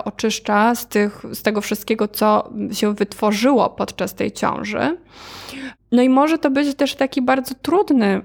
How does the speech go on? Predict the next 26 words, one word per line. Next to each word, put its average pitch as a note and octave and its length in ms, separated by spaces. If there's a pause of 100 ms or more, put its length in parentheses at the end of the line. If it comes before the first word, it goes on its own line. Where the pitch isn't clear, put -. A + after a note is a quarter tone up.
(100)
moment G#3 640
dla G#3+ 180
kobiety. G#3+ 540
Y, - 280 (640)
po A3+ 80
pierwsze, B3+ 540
no A3+ 120
to A3+ 120
ciało A3+ 300
jest A3+ 140
obolałe, G3+ 800
jest G#3 200
zmęczone. G3+ 920 (520)
Y, A3+ 360
mamy A3+ 400
sytuację, A#3 520
w A3+ 60
której G#3+ 640
mamy G#3+ 380
małą G#3+ 300
istotę, G#3+ 520
którym, G#3 540
którą G#3+ 260
trzeba G#3+ 280
się - 160
opiekować. G#3+ 800